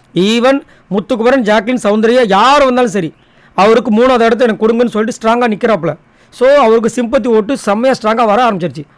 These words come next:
அதை அங்க எடுத்து வைக்கிறாரு. அதே மாதிரி அவர் கேட்குறாரு, அது எப்படிடா அவனை வச்சு பத்து கோடி ரூபாய் செலவு பண்ணி ஒரு படத்தை எடுத்திருக்காங்கன்னா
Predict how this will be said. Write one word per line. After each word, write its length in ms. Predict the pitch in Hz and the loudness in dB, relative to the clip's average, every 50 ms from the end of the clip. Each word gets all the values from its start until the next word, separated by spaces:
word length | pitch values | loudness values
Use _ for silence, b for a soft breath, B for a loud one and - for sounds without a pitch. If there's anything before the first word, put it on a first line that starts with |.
| b | b
அதை 200 | b 175 214 220 | b 0 2 2
அங்க 120 | 214 202 190 | 2 2 0
எடுத்து 240 | 202 240 233 240 214 | 0 0 0 -2 -2
வைக்கிறாரு. 320 | 185 214 233 208 160 151 _ _ _ _ b b b b b b b b b b | 0 2 0 0 0 -2 _ _ _ _ b b b b b b b b b b
அதே 200 | 240 185 247 277 | -2 0 0 2
மாதிரி 380 | 269 254 214 208 247 269 294 - - b b b b | 2 2 2 2 0 -2 -4 -8 -14 b b b b
அவர் 140 | - 185 180 - 240 | -4 -2 -2 0 -2
கேட்குறாரு, 360 | 294 254 285 262 220 165 - - | 0 2 2 2 0 0 -4 -6
அது 120 | 170 160 | -4 -2
எப்படிடா 560 | 180 214 214 - 285 254 214 190 180 196 208 - b b b b b b | -2 -2 -2 -2 -2 0 0 0 0 -2 -4 -8 b b b b b b
அவனை 300 | - 180 - 214 208 202 | -2 0 0 0 0 0
வச்சு 220 | 208 208 302 254 | -2 -2 -4 -6
பத்து 340 | - - 240 240 - - 202 | -2 -2 -2 -2 -4 -4 -2
கோடி 200 | 214 214 196 196 | 0 0 2 2
ரூபாய் 200 | 202 233 302 269 | 2 0 0 0
செலவு 340 | - 226 220 247 269 269 185 | 0 0 2 2 2 2 0
பண்ணி 220 | 233 226 233 269 | -2 -2 0 0
ஒரு 260 | 269 254 233 208 180 | 2 2 2 0 -2
படத்தை 340 | 143 - 214 254 240 247 220 | -4 -2 -2 -2 -2 -2 -2
எடுத்திருக்காங்கன்னா 840 | 202 208 220 208 240 208 220 202 175 170 147 139 156 190 226 247 | -2 -2 -2 -2 -2 -2 0 -2 -2 -2 -4 -4 -2 -2 -2 -2